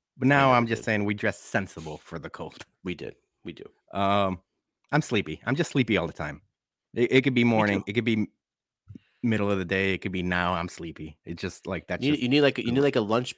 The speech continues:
Speaker 2: your lunch time nap. You need, like,
Speaker 1: If
Speaker 2: a little
Speaker 1: I nap,
Speaker 2: power nap.
Speaker 1: I'm
Speaker 2: You need an after work nap. You need, I'm all about the naps, dude.
Speaker 1: If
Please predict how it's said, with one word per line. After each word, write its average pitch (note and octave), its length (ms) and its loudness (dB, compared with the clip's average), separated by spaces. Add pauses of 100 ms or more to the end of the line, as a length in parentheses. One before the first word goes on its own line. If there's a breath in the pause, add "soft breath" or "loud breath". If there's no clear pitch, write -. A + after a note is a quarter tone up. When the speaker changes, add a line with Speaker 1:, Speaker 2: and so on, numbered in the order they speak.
Speaker 2:
your G#2 120 -4
lunch A#2 340 -4
time B2 320 0
nap. B2+ 320 -2
You G#2+ 60 0
need, A2+ 120 0
like, A2+ 80 4
Speaker 1:
If C3 60 8
Speaker 2:
a A#2 60 6
little B2+ 100 6
Speaker 1:
I - 20 6
nap, C3 200 6
Speaker 2:
power A#2+ 120 4
nap. A#2+ 120 2
Speaker 1:
I'm A2+ 120 2
Speaker 2:
You G#2 60 0
need A#2 120 2
an G#2 140 2
after A2+ 240 0
work A2 300 0
nap. A2+ 280 -2
You G#2 80 -2
need, B2 220 0
I'm A2+ 140 0
all D3+ 80 8
about A#2 200 2
the F2+ 60 -14
naps, E2 240 -6
dude. F2 260 -4
Speaker 1:
If G#2+ 240 -4